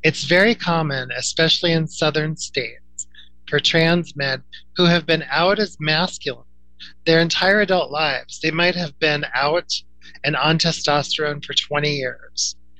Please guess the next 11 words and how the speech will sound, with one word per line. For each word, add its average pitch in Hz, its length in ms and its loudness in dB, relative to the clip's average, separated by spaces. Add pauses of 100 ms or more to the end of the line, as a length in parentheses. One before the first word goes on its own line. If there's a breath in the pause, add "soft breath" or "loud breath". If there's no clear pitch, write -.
(260)
and 143 360 4
yet 151 240 2
they 156 120 0
could 156 180 -2
still 175 240 0
find 170 300 0
themselves 156 680 0 (320 loud breath)
in 151 120 4
a 147 80 4
women's 147 400 0
prison. 139 500 -6